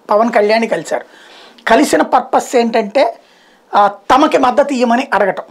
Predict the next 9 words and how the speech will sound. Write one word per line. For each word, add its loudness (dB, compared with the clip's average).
అవసరమైతే 2
ఎన్నికల్లో 0
ప్రచారంలో 0
పార్టిసిపేట్ -2
చేయమని, -2
ఎందుకంటే 2
పొత్తులో -2
ఉన్నారు 0
కాబట్టి. -6